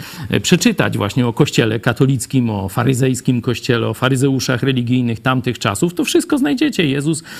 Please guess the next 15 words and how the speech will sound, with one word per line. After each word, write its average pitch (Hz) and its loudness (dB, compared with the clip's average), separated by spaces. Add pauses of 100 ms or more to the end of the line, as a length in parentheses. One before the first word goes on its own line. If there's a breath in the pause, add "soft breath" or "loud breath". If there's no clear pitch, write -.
(300 loud breath)
e, 117 -2
tu 147 2
tego 131 0
nie 127 2
ukrywa, 120 0
mówi 139 0
otwartym 135 0
tekstem, 113 -2
mówi, 117 0
że 117 -2
to 120 -2
jest, 113 -4 (300 loud breath)
to 127 0
są 127 0
groby 147 2